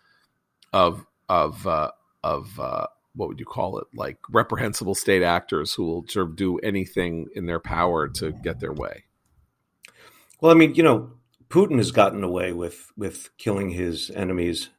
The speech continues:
Speaker 2: and dissenters for so long, um, that surely that's contributed to, to the kind of safe environment for, for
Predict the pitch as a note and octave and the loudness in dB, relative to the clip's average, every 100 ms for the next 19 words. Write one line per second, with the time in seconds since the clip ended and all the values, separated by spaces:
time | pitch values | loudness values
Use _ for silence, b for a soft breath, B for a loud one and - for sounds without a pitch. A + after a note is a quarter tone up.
0 | _ _ _ F2 F2 F2+ - F#2 E2+ F#2 | _ _ _ -6 -4 -2 0 0 0 -6
1 | - E2 - F#2 F2 F2 E2+ D#2+ E2 _ | -6 -6 0 0 2 0 0 -4 -10 _
2 | b b b b b - F#2 F2 E2 D#2+ | b b b b b -10 -2 0 0 0
3 | - F2 - - - A2 F#2+ F#2+ F#2+ - | 2 2 0 -4 6 8 8 6 4 2
4 | G2 - F#2+ F#2 F2 - - F2+ F2+ - | -4 -2 -2 0 -4 -6 -4 -2 -4 -6
5 | - - F2+ F2 F2 - - - F#2 F2+ | -12 -4 -2 -4 -8 -12 -10 -2 0 0
6 | - _ - - - A#2+ A#2 G#2 F2 G#2 | -4 _ -10 0 6 8 8 4 6 6
7 | G2 F2 E2+ - - F2 F2 F2 F2 _ | 6 2 -2 -8 -4 0 0 -2 -8 _
8 | - F2+ E2+ | -4 -2 -2